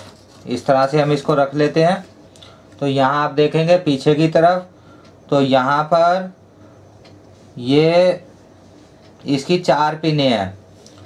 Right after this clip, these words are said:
दो पिन साथियों ये हैं जो आप देखेंगे यहाँ पर connect नहीं है, fuse के साथ कनेक्ट है सिर्फ। ये आप देख सकते हैं कि फ्यूज के साथ यहाँ पर कनेक्ट है। ये फ्यूज का सिंबल इस तरह से दिखा रखा है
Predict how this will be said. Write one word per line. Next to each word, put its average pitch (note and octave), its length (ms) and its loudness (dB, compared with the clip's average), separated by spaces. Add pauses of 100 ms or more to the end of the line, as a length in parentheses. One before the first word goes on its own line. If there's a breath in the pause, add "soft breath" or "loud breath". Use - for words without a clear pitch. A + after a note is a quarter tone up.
(200)
दो C3 200 2
पिन D#3+ 240 2
साथियों D#3+ 400 0
ये C#3+ 260 2
हैं E3+ 260 0
जो D3+ 140 2
आप C#3+ 160 2
देखेंगे D3+ 440 2
यहाँ D#3 240 2
पर D#3 200 -2
connect C3 400 0
नहीं D#3 120 2
है, F3 160 2
fuse C#3+ 360 0
के D#3+ 140 2
साथ C#3+ 300 -2
कनेक्ट C3+ 400 0
है D#3+ 80 2
सिर्फ। E3+ 400 0 (880 loud breath)
ये A#2+ 160 0
आप B2+ 160 4
देख C3 260 -2
सकते D3 280 -2
हैं E3 140 2
कि F3+ 100 0
फ्यूज D3 360 0
के D#3 140 0
साथ D3 260 0
यहाँ B2+ 180 0
पर C3 180 0
कनेक्ट C3+ 400 -2
है। D#3+ 120 0
ये D#3 80 2
फ्यूज C3+ 340 -2
का C#3+ 140 0
सिंबल C3 380 -2
इस B2 160 -6
तरह C3 180 2
से C3 160 -4
दिखा B2+ 300 -2
रखा C3+ 300 -2
है D#3 180 -4